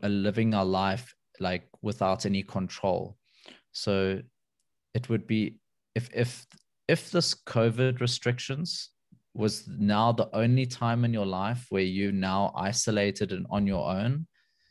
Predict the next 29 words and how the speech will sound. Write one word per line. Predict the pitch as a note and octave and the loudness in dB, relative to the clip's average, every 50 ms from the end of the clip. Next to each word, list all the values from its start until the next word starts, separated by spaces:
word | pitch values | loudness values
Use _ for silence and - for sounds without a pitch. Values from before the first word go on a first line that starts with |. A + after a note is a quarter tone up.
| _ _ _ _ _ _ _ _ | _ _ _ _ _ _ _ _
I'm | A2+ A2 A2+ A2+ G#2 | 0 0 2 2 2
wondering, | G2 G#2+ A2 C3 C3+ B2+ C3 C3+ C3+ C3+ C3 B2+ B2 A2 - - - - | 2 2 4 2 2 2 2 2 2 2 2 2 2 0 -2 -6 -12 -10
like, | - G#2+ G#2 G#2 G2+ G2 G2 G#2 - - _ _ _ _ _ _ _ _ _ _ - | -6 -2 -2 0 -2 -2 -6 -10 -16 -18 _ _ _ _ _ _ _ _ _ _ -2
there's | G#2+ G2+ G2 - - | 0 0 0 0 0
likely | G2+ G2 G#2 A2+ A#2+ - B2+ | 2 2 2 2 2 2 0
was | A#2+ G#2+ G#2 - | 2 2 0 0
an | G2+ - - | -4 -4 -2
imbalance. | - G#2+ G#2+ G2 - F#2+ G2 G2+ F#2+ F2+ E2+ F2+ - - - - - _ _ _ - | -2 -2 -2 0 0 0 0 0 0 -2 -4 -4 -6 -6 -8 -10 -12 _ _ _ -4
And | G#2+ G#2+ | -2 -2
it's | G#2+ - - | -2 -2 -4
the | G#2 | -4
same | - - A#2+ A#2 A#2+ A#2+ A#2+ | 0 2 4 4 6 6 4
in, | A#2 A2 G2+ - - | 4 2 0 -4 -6
in | - G#2 G#2 | -6 -4 -2
relationships. | G2 G2 F#2 F#2 F#2+ G#2 - - - G#2 - - F2+ E2+ - - - - - | -2 -2 0 0 0 0 -2 -4 -6 -6 -6 -6 -6 -6 -6 -8 -10 -6 -4
If, | G2+ G#2 - - - _ _ _ _ _ _ _ - | -4 -4 -4 -6 -12 _ _ _ _ _ _ _ -8
if | B2 B2 - | -6 -2 2
you're | C3 C3 | 2 2
constantly, | B2 B2+ - - B2 A#2+ B2 B2 - - - B2+ B2 A#2+ - - G#2+ G#2 G#2 G#2 G2+ G2 F#2+ F#2+ | 2 0 -2 0 2 4 4 2 2 0 0 0 0 0 0 0 0 0 2 2 2 2 2 0
like, | F#2+ F#2 - - | 0 -2 -2 -4
a | G2 | -4
serial | - - - A2+ A2 A2 A2 A2 G2+ | -4 -2 0 0 2 2 2 2 2
monogamist | G2 G2 F#2+ F#2 F#2 G2 G2 - G#2+ G2+ F2+ F2 F2+ - - - | 0 0 0 0 -2 -2 -2 -2 -2 -2 -2 -2 -4 -6 -4 -2
going | F#2+ G2 G2+ G2 | 0 0 0 0
from | - - G2 F#2 | -2 -4 -4 -2
one | F2+ F#2+ G2+ | 0 0 0
relationship | G2 F#2 F#2 F#2 F#2+ - - G#2 - - _ _ - - - - - G2 - - - | 0 0 0 0 -2 -2 -4 -6 -6 -8 _ _ -14 -12 -8 -6 -6 -6 -8 -8 -6
to | - F#2 | -4 -2
another, | F2+ F2+ F#2 G2+ F#2 F2 E2+ F2+ F2+ | -2 0 0 0 0 0 -2 -2 -4